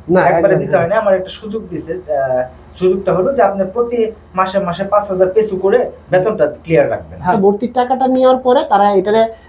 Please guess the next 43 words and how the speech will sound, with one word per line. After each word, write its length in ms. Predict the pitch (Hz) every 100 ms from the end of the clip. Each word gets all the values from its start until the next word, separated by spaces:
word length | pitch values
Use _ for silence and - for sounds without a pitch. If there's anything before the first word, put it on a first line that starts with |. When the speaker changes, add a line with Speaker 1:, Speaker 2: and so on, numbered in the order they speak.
| -
Speaker 1:
বাকি 260 | 175 196 240
যে 240 | 233 233 - 170
ব্যালেন্সটা 480 | 156 185 226 226 262
থাকবে 280 | 262 254
সেটা 220 | 311 208 185
ভাগ 240 | 156 175 -
করে 180 | 240 311
মাসে 300 | 202 185 185
যা 180 | 190 196
আসে 240 | 196 302
সেটা 260 | 208 185 175
আপনার 280 | 180 170 160
উপরে 340 | 175 185 285 -
Speaker 2:
হ্যাঁ। 200 | 156 127 - 170
Speaker 1:
দিয়ে 240 | 220 202
দেয়। 140 | - - - -
Speaker 2:
হ্যাঁ। 120 | 277
Speaker 1:
এরপরে 220 | 302 339
আর 140 | 294 277
কি 160 | 285
খরচ 300 | - 254 240
হইতে 180 | 214 196
পারে 240 | 165 151
এখানে? 280 | 147 143 123 -
Speaker 2:
এরপরে 340 | 175 185 202
খরচ 320 | 196 208 214 185
হলো 140 | 180
ভাইয়া 260 | 170 180 175
আমি, 240 | 175 175
আহ, 720 | 170 165 - 147 139 135 135
আমার 200 | 143 143
মেয়ে 360 | 156 170 165 160 - - - - 131
যেভাবে 380 | 151 160 151 147
থাকতে 380 | 151 160 165 151
চায়, 240 | 120 120 139
যদি 220 | 160 165
Speaker 1:
হুম। 80 | 156
Speaker 2:
আমার 280 | 156 151
মেয়ে 160 | 170 175 175 - 160
এখানে, 380 | 165 190 185 185 -
আহ, 260 | 135 131 127
তিন 160 | 190 185
হাজার 320 | 185 185 180